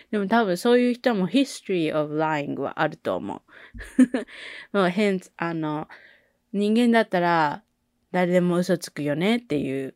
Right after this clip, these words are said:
ことだと思うんだけど、なんで、なんで私たち嘘つくの？ね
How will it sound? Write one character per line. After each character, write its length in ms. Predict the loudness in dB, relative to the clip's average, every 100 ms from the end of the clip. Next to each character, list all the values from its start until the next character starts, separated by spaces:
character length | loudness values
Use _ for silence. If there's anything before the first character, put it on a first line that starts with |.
| -14
こ 140 | -12
と 380 | -4 0 0 -2 _ _ _ _ _ _ _ _ _ _ _ _ _ _
だ 80 | -8
と 180 | 0 2
思 220 | 2 2
う 40 | 0
ん 40 |
だ 100 | -4
け 180 | -10 -8
ど、 420 | -2 -2 -2 -6 _ _ _ _ _ _ _
な 160 | 0 4
ん 100 | 6
で、 360 | 6 6 2 -8 _ _ _ _ _ _ _
な 260 | -2 0 4
ん 60 |
で 120 | 6 6
私 380 | 4 0 -6
た 100 | -6
ち 380 | -6 -6 -8 -8 _ _ _ _
嘘 280 | -4 -2 -4
つ 140 | -4
く 180 | -4 -4
の？ 320 | -4 -8 -10 -16 _ _ _ _ _
ね 520 | -6 -2 -2 -2 -8